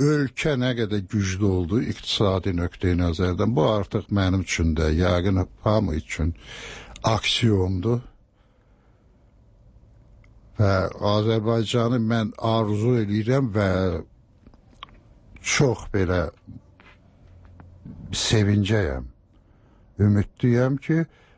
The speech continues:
Azərbaycana indi gələn neft gəlirləri səmərəli istifadə olunmağa başlayır. Yəni, neft gəlirləri, bu məlum məsələdir,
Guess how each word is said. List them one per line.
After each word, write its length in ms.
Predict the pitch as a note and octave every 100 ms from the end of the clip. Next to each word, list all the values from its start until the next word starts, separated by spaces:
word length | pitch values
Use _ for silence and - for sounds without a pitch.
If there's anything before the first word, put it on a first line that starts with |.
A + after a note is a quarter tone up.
| _ A2
Azərbaycana 1000 | A2+ G#2 A#2+ A2+ B2 A2+ G#2 A#2 B2+ A#2
indi 400 | G2+ F#2 F2+ F2 D#2+ - - -
gələn 540 | - G2 F2+ F2 E2
neft 320 | F#2+ A2+ - -
gəlirləri 760 | A#2 A2+ A#2 B2 B2+ A#2+ C3+ C3+ - _ _ _ _ _ _ - _ _ - - - - - - - -
səmərəli 680 | - C#3 C3 A2+ G#2+ G2+ F#2
istifadə 560 | - - E2 D#2 D#2+
olunmağa 480 | D2+ C#2+ D2 D2 C#2+
başlayır. 680 | C#2+ C2+ C2+ - C#2+ C2+ C2+ - - - -
Yəni, 440 | - G#2 A2 C3+ C3+
neft 360 | B2+ A#2+ -
gəlirləri, 920 | - G#2+ G#2 G#2 G#2 G#2+ G#2 C3 D3+ - - _ _ _ _ _ _ -
bu 200 | F#2 F2
məlum 500 | F#2 F#2 F2+ F#2 F2+
məsələdir, 800 | F2+ - F#2 F2+ F#2 A2 A#2+